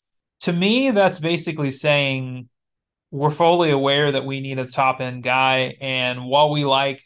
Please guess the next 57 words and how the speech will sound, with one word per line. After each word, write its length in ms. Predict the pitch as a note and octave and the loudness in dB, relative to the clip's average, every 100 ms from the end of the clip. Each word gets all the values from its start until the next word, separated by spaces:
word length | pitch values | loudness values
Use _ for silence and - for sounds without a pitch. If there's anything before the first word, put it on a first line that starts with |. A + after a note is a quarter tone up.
| D3 | -6
Darnell 360 | C#3 C#3 C3 | -4 -2 -4
Mooney 300 | C3 C3 C3+ | -6 -8 -8
and 100 | C3 | -6
while 160 | B2+ C3 | -2 -2
we 120 | C3+ | 0
like 300 | B2+ B2+ B2+ | -2 -2 -6
Chase 260 | - C3+ C3 | -8 -8 -8
Claypool, 480 | C3 B2+ - C3 C3+ | -10 -10 -10 -6 -4
I 140 | C#3+ | -4
think 160 | D#3 C3+ | -4 -2
Darnell 380 | C3 C3 C3 | -2 0 -4
Mooney 240 | B2+ C3+ C#3 | -6 -8 -10
is 100 | B2 | -10
another 220 | B2 C3 | -10 -8
guy 260 | B2 A#2+ B2 | -4 -4 -4
that 160 | A#2+ A2+ _ - | -6 -12 _ -16
you 120 | C#3 | -12
know, 100 | B2 | -6
obviously 420 | B2+ C3 B2 B2+ | -4 -4 -6 -12
the 60 | B2 | -10
injury 240 | C3+ C3 | -8 -8
is 100 | B2 | -10
gonna 220 | B2 A#2 A2+ _ - | -12 -14 -16 _ -14
change 380 | - C3+ C3 | -12 -10 -12
things 180 | C3 B2 | -14 -14
a 60 | B2 | -10
little 160 | C#3+ | -8
bit, 160 | C#3 B2+ | -6 -4
but 100 | B2+ | -4
I 100 | B2+ | -6
think 180 | C3+ C3 | -8 -12
he's 160 | C#3+ | -12
another 220 | C#3 B2 A#2+ | -10 -10 -8
guy 200 | B2 B2 | -6 -6
that 140 | B2 | -8
could 160 | C3 B2+ | -12 -12
get 140 | B2+ | -12
an 80 | B2 | -14
extension 460 | A#2+ - C3+ C3 | -14 -10 -10 -10
this 180 | B2 A#2+ | -14 -8
offseason. 580 | B2 B2+ - B2+ B2+ C3+ C#3+ | -4 -4 -6 -12 -12 -14 -10
Uh, 260 | B2+ A#2+ A#2+ | -8 -4 -4
I 40 | |
think 160 | C3 B2+ | -6 -10
he's 160 | C#3+ C3+ | -12 -12
gonna 120 | B2 | -14
stay 200 | - B2+ | -12 -12
in 60 | |
Chicago. 600 | B2 - B2+ B2+ B2+ B2+ - - _ _ _ - | -12 -6 -4 -2 -2 -6 -8 -20 _ _ _ -2
Uh, 40 | |
I, 640 | C#3+ C3 B2+ - C#3 D3 D3+ | 4 6 6 2 0 0 -2
I 40 | |
think 260 | D3+ F3+ D#3+ | -2 -6 -2
that 180 | D#3+ C#3 | -2 -2
they're 140 | D3 | -6
kind 240 | - E3 D#3 | -2 0 0
of, 180 | C3+ | -2